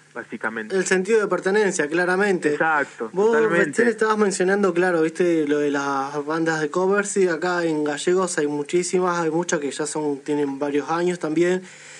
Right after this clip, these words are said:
Speaker 2: Y claro, lo que vos decís, o sea, la changa que vos lo quieras hacer está, porque es una changa, te sirve, también está bueno.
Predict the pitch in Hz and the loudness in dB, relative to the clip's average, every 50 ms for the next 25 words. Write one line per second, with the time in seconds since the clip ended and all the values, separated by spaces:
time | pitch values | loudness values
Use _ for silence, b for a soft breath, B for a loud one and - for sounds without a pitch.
0 | B B B B 180 185 185 185 185 180 185 226 247 254 233 214 208 196 190 185 | B B B B 4 4 6 4 4 2 2 2 2 4 4 2 2 2 2 2
1 | 185 175 208 233 240 220 208 214 220 214 190 165 160 160 156 147 - 165 160 160 | 2 4 4 4 4 2 2 0 2 2 2 2 2 2 0 0 0 -2 0 0
2 | 156 160 160 156 - 202 208 226 233 226 208 185 - - 170 180 190 190 175 185 | 0 -2 -2 0 0 0 2 2 2 2 0 0 -2 -2 0 0 0 0 0 0
3 | 196 202 190 170 165 - 202 196 180 185 - 202 185 165 156 151 135 127 147 156 | 0 0 0 0 -2 -2 0 0 0 0 0 0 0 -2 -4 -6 -4 -4 -4 -4
4 | 160 - 165 156 151 156 - 196 196 196 190 190 190 190 185 185 151 135 - - | -4 -4 -4 -6 -4 -2 -2 0 0 0 0 0 0 0 -2 -4 -6 -6 -4 0
5 | 190 185 185 185 185 175 180 185 175 175 151 143 147 160 180 165 160 151 - 165 | 2 4 4 4 4 2 0 0 -2 -2 -4 -2 -2 0 0 0 -2 -4 -6 -4
6 | 160 160 160 180 190 190 185 185 185 185 190 190 | -4 -2 0 0 2 2 2 2 0 0 -2 -4